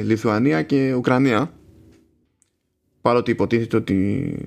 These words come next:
εντάξει, οι τοποθεσίες δεν είναι ακριβώς ίδιες, αλλά βόλευε, διότι πήγε και βρήκε μια περίπου εγκαταλειμμένη εκεί τοποθεσία με την αρχιτεκτονική της εποχής και τα λοιπά, οπότε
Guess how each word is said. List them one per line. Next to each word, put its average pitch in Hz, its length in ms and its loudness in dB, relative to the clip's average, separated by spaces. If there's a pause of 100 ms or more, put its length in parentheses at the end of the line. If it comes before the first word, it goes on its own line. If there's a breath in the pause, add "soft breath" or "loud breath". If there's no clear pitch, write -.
εντάξει, - 440 -6
οι 92 80 0
τοποθεσίες 101 480 0
δεν 110 100 -2
είναι 107 100 0
ακριβώς 101 320 -2
ίδιες, 127 200 0
αλλά 123 180 2
βόλευε, 147 420 2
διότι 120 1120 0
πήγε 139 200 2
και 123 120 -2
βρήκε 120 440 2
μια 110 480 2
περίπου 107 400 0
εγκαταλειμμένη 101 640 0
εκεί 95 200 -2
τοποθεσία 92 560 0
με 95 100 4
την 95 160 0
αρχιτεκτονική 90 540 0
της - 100 -6
εποχής 92 340 0
και 95 80 -2
τα 87 120 2
λοιπά, 113 260 0
οπότε 131 720 0